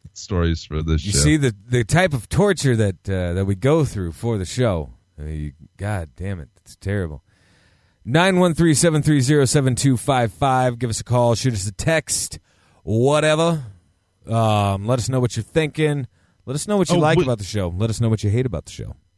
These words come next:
Speaker 1: I'll do it at the top of the next show. We have, uh, some texts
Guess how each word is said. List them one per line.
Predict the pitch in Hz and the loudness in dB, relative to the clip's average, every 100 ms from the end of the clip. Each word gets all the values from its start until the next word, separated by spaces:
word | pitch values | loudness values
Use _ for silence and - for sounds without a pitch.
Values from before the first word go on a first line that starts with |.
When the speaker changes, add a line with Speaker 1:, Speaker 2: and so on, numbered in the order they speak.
| _ _ _ _ _ _ _ - | _ _ _ _ _ _ _ -4
Speaker 1:
I'll | 170 | 0
do | 160 202 | 2 2
it | 220 | 2
at | |
the | 160 | -2
top | 156 151 147 | -2 0 0
of | 127 | 2
the | |
next | 123 127 - - - | 2 2 -2 -12 -6
show. | 139 120 110 110 - | -2 -2 -2 -6 -6
We | 101 117 110 | 0 2 2
have, | 120 117 123 120 113 - _ - | 2 0 0 -2 -6 -12 _ -4
uh, | 117 117 104 | 0 2 0
some | - 113 | 0 0
texts | - - 123 - - | 0 -2 -2 -6 -16